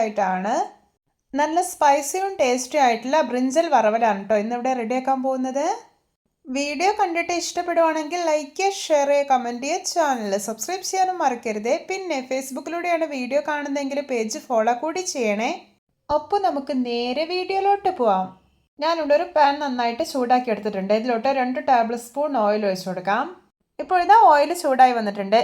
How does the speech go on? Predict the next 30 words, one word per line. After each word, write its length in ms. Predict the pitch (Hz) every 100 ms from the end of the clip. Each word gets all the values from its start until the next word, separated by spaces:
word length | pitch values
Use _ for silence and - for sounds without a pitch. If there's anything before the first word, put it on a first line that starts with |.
| -
ഇനി 120 | 359 466
ഇതിലോട്ട് 320 | 302 240 294 330 269
ഒരു 100 | 349 277
ബ്രിഞ്ചൽ 380 | 277 269 294 320
ചെറിയ 180 | 285 277 294
കഷ്ണങ്ങളായിട്ട് 640 | 262 262 269 269 247 247 370
മുറിച്ചത് 320 | 269 240 262 240
ഇട്ട് 100 | 208
കൊടുക്കാം. 340 | 196 220 262 -
എന്നിട്ട് 220 | 269 302 269
ആവശ്യത്തിന് 420 | 262 254 285 294
ഉപ്പ് 160 | 277 262 277
കൂടി 160 | 285 285
ചേർത്തിട്ടൊന്ന് 460 | 233 233 240 269 339
ഷാലോ 280 | 262 226 240 247
ഫ്രൈ 120 | 262 262
ചെയ്തെടുക്കാം. 580 | 214 202 190 175 220 311 - _ _ _ _ _ 302
ഇപ്പോൾ 120 | 381 359
ഇത് 100 | 403
പാകമായിട്ടുണ്ട്. 640 | 349 294 294 277 240 233 262
ഇനി 120 | 262 254
ഇതൊരു 200 | 254 302
പ്ലേറ്റിലോട്ട് 500 | 262 233 262 233 226 -
കോരി 240 | 269 226 226
മാറ്റി 200 | 196 196 185
വയ്ക്കാം. 340 | 185 220 302 415 _ _ _ _ _ _ 262
നല്ലൊരു 360 | 254 285 320 330 240
നോൺ 160 | 240 247
വെജ് 220 | 269 302 254
ടേസ്റ്റിലുള്ള 540 | 233 233 269 254 285